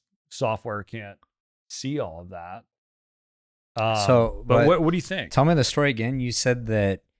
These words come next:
Speaker 2: these are fatal crashes
Speaker 1: Eight
Speaker 2: by
Speaker 1: fatal
Speaker 2: people
Speaker 1: accidents.
Speaker 2: using the autonomous driving feature that don't have access to it.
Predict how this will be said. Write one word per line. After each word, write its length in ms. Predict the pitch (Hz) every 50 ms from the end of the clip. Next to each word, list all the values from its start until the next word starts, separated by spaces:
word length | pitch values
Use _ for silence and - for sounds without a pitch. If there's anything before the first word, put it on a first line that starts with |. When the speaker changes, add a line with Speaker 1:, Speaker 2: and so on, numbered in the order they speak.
| _ _ _ _ _ _ _ _ _ _ _ -
Speaker 2:
these 160 | 113 107 101
are 80 | 107
fatal 380 | 98 - - 117 113 120 127 104
crashes 800 | - - - - 101 95 101 98 - - 120 113 113 113 110 -
Speaker 1:
Eight 260 | 117 113 127 160 135 113
Speaker 2:
by 80 | 113
Speaker 1:
fatal 160 | 170 170 156
Speaker 2:
people 140 | 143 131 123 123
Speaker 1:
accidents. 180 | 123 139 127 127 135
Speaker 2:
using 500 | 143 135 123 135 139 131 127 127 127 120 - - - _ _ _ _ _ -
the 720 | 117 107 110 110 107 104 101 101 98 98 95 95 95 85
autonomous 680 | 92 - - - 120 120 120 113 107 104 101 98 - -
driving 400 | - 107 101 98 104 104 98 98
feature 340 | - - 101 90 - - 87
that 160 | 85 92 85
don't 180 | - 98 95 -
have 180 | 101 92 - -
access 520 | 85 90 95 - - - - 58 - -
to 160 | - - 85 71
it. 100 | - -